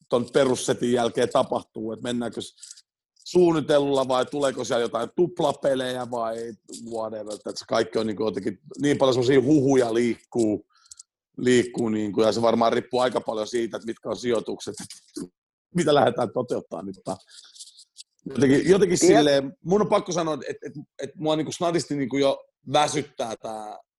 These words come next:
Speaker 1: niinku se huomaa oikeastaan vähän kaikissa, että vähän väsyttää tää, että se koko niinku topikki. Silleen
Speaker 2: Mm.
Speaker 1: niinku, et, et, et, et silleen, et, et, et joko tehdään jotain ja mennään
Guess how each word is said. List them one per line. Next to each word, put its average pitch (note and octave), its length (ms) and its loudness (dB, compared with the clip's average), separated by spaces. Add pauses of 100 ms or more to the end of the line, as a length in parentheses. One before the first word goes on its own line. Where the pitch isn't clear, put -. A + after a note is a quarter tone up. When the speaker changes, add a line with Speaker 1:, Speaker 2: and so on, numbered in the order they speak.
(200)
Speaker 1:
niinku A2+ 140 -4
se C3+ 80 2
huomaa D3+ 340 4
oikeastaan C3 500 -6
vähän C3+ 200 -8
kaikissa, B2 480 -6
että - 120 -12 (680)
vähän D3 220 -2
väsyttää C#3 440 -2
tää, A#2+ 160 -2
että A#2+ 160 -6
se - 140 -10
koko D3 220 -2
niinku A#2+ 300 -8 (100)
topikki. - 520 -4 (540)
Silleen G#2+ 360 -4
Speaker 2:
Mm. G#2 80 -4
Speaker 1:
niinku, G#2 340 -6 (340)
et, - 200 -4
et, - 160 -2
et, A#2+ 120 -4 (220)
et C3 100 -2
silleen, C3+ 260 4
et, - 80 0
et, C3 100 0 (240)
et - 120 -2 (160)
joko F#3 280 2
tehdään D#3 340 0
jotain D3+ 340 0
ja C3 60 -4
mennään C3+ 680 -4